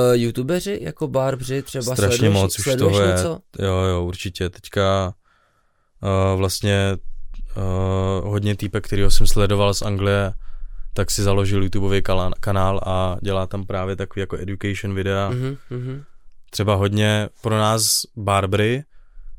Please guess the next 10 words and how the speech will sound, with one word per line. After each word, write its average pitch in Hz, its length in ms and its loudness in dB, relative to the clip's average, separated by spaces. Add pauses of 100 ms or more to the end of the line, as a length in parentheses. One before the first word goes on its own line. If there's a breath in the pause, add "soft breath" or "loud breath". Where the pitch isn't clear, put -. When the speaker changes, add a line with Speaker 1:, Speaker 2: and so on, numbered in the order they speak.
(440)
Speaker 2:
jakoby 107 320 -2
pro 104 160 2
všechny 113 360 0
barbery 101 360 0
si - 140 -2
myslím, 104 400 -2
že 101 160 0
jsou 104 200 -6
prostě 101 320 -6
složitější, 104 920 -4